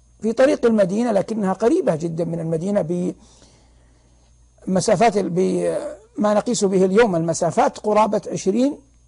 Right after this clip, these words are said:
كيلو عن المدينة كحد أقصى. ما بين أبيار علي، ما بين ما يعرف بحمراء الأسد، أو أقل من ذلك.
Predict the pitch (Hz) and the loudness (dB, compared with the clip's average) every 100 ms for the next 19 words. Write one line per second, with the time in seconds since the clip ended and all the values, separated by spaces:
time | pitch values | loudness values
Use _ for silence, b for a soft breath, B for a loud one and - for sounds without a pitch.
0 | _ _ _ _ - 208 220 170 170 151 | _ _ _ _ -6 -2 0 -2 -2 -4
1 | 147 196 208 - 160 202 185 - - - | -4 -2 -4 -6 -6 -4 -4 -6 -8 -12
2 | - _ _ _ _ _ 190 185 196 175 | -16 _ _ _ _ _ 0 2 2 0
3 | 175 160 214 175 175 262 - - 190 170 | -4 0 2 2 2 2 0 -4 -6 -2
4 | 190 170 170 175 170 143 175 185 180 202 | -2 -2 -2 0 -2 -4 -4 -2 0 0
5 | - _ _ _ _ _ - 160 - - | -2 _ _ _ _ _ -12 -10 -12 -18
6 | - b b b b - 214 214 233 180 | -20 b b b b 0 4 4 2 -2
7 | - 190 - - - | -6 -12 -18 -20 -20